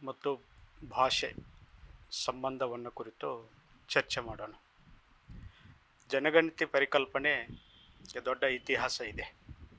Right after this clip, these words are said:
ಬ್ರಿಟಿಷ್ ಸಾಮ್ರಾಜ್ಯದಲ್ಲಿ, ಅಂದರೆ ಹದಿನೆಂಟುನೂರ ಎಂಬತ್ತೊಂದರಲ್ಲಿ ಮೊದಲನೆಯ ಜನಗಣತಿ ಪ್ರಾರಂಭವಾಯಿತು. ಅಲ್ಲಿಂದ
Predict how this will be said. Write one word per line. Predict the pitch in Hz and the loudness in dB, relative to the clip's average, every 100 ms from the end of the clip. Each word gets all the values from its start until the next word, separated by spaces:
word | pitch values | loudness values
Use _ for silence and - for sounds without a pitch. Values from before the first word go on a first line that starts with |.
| - - - - - - - - _ - | -16 -18 -20 -20 -20 -20 -20 -20 _ -8
ಬ್ರಿಟಿಷ್ | 127 156 - | 0 2 4
ಸಾಮ್ರಾಜ್ಯದಲ್ಲಿ, | - 139 131 127 131 131 123 120 139 147 - - - - - - | 4 6 6 4 0 0 -6 -4 -4 -6 -12 -16 -18 -14 -12 -8
ಅಂದರೆ | 123 120 135 - - - | -6 -4 -6 -8 -12 -8
ಹದಿನೆಂಟುನೂರ | 127 143 147 139 135 131 123 - - | -2 0 0 0 2 4 4 0 -8
ಎಂಬತ್ತೊಂದರಲ್ಲಿ | 131 131 139 - 123 127 123 - 156 117 - - - - - - - | -4 0 0 0 -2 -2 -4 -2 -2 -2 -10 -20 -20 -20 -20 -20 -10
ಮೊದಲನೆಯ | 123 123 143 151 147 127 120 - - - | 0 4 6 8 8 8 6 -2 -8 6
ಜನಗಣತಿ | 131 131 131 127 - 120 | 6 8 6 4 2 0
ಪ್ರಾರಂಭವಾಯಿತು. | - 127 120 123 117 113 107 - 147 - - - - - - - - - - - 143 | 6 6 8 6 2 2 -2 -4 -4 -8 -20 -20 -20 -20 -20 -20 -20 -20 -14 4 8
ಅಲ್ಲಿಂದ | 139 151 | 10 10